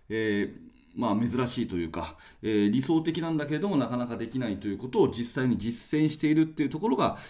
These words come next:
一つ特徴なのかなと思います。で、多分この私のね、えー、ラジオをキャッチしていただいているあなたであれば、このボトムアップ理論っていうものを、えー、聞いたことはあると思うし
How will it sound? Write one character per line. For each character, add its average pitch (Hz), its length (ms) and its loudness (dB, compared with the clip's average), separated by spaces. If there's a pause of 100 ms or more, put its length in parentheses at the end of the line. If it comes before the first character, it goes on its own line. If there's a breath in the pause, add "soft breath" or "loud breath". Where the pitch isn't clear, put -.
一 139 220 0
つ 98 220 -4
特 107 260 -6
徴 120 240 0
な 113 100 -2
の 92 100 0
か - 120 -4
な 175 140 0
と - 100 2
思 104 260 2
い 95 60 2
ま 90 80 2
す。 92 160 -8 (400 loud breath)
で、 196 160 6
多 220 140 0
分 170 180 4
こ 143 140 0
の 147 320 2
私 151 240 0
の 143 100 4
ね、 151 280 2
え 127 200 0
ー、 - 20 0
ラ 135 120 2
ジ 127 100 0
オ 92 120 2
を 87 40 -4
キ - 100 -6
ャ 131 40 -4
ッ 131 40 -6
チ 104 120 -8
し - 40 -10
て 104 100 -6
い 92 40 -2
た 104 60 -4
だ 101 80 0
い 98 80 -2
て 107 80 -4
い - 20 -2
る 123 100 -2
あ 113 40 -2
な 120 100 2
た 117 100 -4
で 90 140 -4
あ 151 80 -4
れ 139 120 0
ば、 139 300 0
こ - 60 -4
の 113 100 0
ボ 104 140 -2
ト 117 100 0
ム 120 80 4
ア 120 40 0
ッ - 60 0
プ 110 120 -6
理 120 80 0
論 98 200 -2
っ 85 40 -10
て 92 80 -6
い 90 60 0
う - 20 0
も 95 140 -2
の 127 80 2
を、 214 360 4 (280 loud breath)
え 113 140 0
ー、 104 60 -2
聞 120 140 -4
い 120 60 -2
た 117 80 -2
こ 107 100 -4
と 107 140 0
は 107 160 -2
あ - 20 2
る 110 80 -2
と 92 140 -4
思 92 180 2
う 85 60 -2
し - 400 2